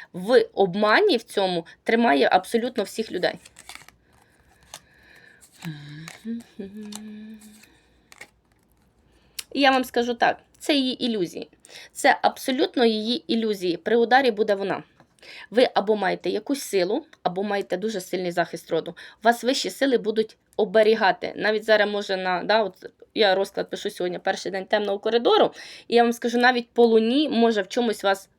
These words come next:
захистить ваш рід або луна, матушка луна, може ви десь будете проситись, може будете який обряд, дівчата, робити. Но прямо оці ілюзії для цієї дами будуть розрушенням. Вона вам не нанесе абсолютно ніякого удару.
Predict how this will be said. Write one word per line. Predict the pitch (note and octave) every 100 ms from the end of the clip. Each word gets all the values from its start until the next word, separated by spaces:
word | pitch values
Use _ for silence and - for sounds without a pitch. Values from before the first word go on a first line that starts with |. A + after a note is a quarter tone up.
| _
захистить | F3+ G#3+ A#3 A3 A#3 A3+
ваш | G3 G3 G3+ - -
рід | F3+ A#3 -
або | - E3+ G3
луна, | F#3+ F3+ F#3+ G#3
матушка | G3 F#3+ G#3 F3+ - F3+
луна, | F#3 F3
може | F#3 F#3
ви | F#3+
десь | F#3 F#3
будете | G3 F#3+
проситись, | F#3 F#3+ - F#3 F3+ F#3+
може | F#3+ F#3+
будете | F#3+ G#3 G3
який | F#3+ G3+ G#3
обряд, | A3+ F#3+ G3 F#3+ F3+
дівчата, | F3 - - E3+
робити. | F3 F3+ F3 E3+ - - -
Но | - A3 F#3 - - -
прямо | - A#3 A3+ G#3+ G#3 - - -
оці | A#3 - B3 A3+ - -
ілюзії | - A3+ B3 D#4+ F4+ C#4 G3+ F3+ _
для | G#3 G#3+
цієї | - A3 G#3
дами | A3+ C#4+ A3+
будуть | G3 G#3 G#3+
розрушенням. | F#3+ G3 G3 - G3 F3+ E3
Вона | F#3 A#3+
вам | C#4 C4
не | B3+ C4+
нанесе | B3+ A#3+ A#3+ F3+
абсолютно | - - A3+ C#4 G3+
ніякого | F#3 G3 G3 G3+
удару. | F3 F2+ F2+